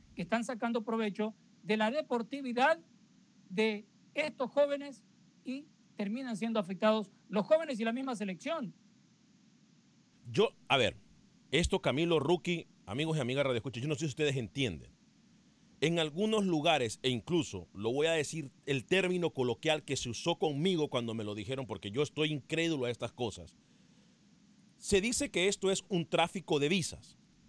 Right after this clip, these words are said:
Speaker 2: Ahora, yo pensando o de forma, no sé, inocente, yo quiero pensar que esto no existe.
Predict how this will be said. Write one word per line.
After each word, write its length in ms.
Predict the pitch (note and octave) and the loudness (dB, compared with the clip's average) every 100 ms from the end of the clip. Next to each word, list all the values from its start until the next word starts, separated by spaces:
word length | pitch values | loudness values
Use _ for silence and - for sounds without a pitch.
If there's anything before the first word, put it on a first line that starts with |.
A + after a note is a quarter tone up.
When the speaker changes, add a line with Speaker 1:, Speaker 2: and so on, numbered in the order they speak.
| - - - - - - - | -20 -20 -20 -20 -20 -20 0
Speaker 2:
Ahora, 320 | D#3+ D#3+ - - - - _ _ - G#2 | 4 4 2 -10 -20 -20 _ _ -20 -6
yo 240 | G2+ B3+ C#4+ - - - - - | 2 2 2 -6 -20 -20 -20 -6
pensando 800 | G3+ F3+ D3 - A3+ A#3 G#3+ G3+ - | -2 -2 -2 0 2 2 2 0 0
o 200 | D#3 - - _ _ - _ _ - - | -2 -4 -12 _ _ -20 _ _ -20 -18
de 260 | C3+ D3 F3+ | -2 0 2
forma, 720 | A3 B3+ A#3 G#3+ E3+ B2 - _ _ _ _ _ | 4 4 4 2 2 0 -6 _ _ _ _ _
no 100 | E3+ | -2
sé, 160 | F3+ A3 | 0 2
inocente, 640 | A#3 G#3 F#3 A#3+ A#3 - F#3+ | 2 4 4 2 2 2 2
yo 140 | G3 | 2
quiero 200 | G#3 G3 | 2 2
pensar 320 | F3+ E3 F3 | 0 0 0
que 100 | F3+ | 0
esto 200 | F3 E3+ | -2 -2
no 60 | E3+ | -2
existe. 500 | - G3 - - | -2 -2 -4 -10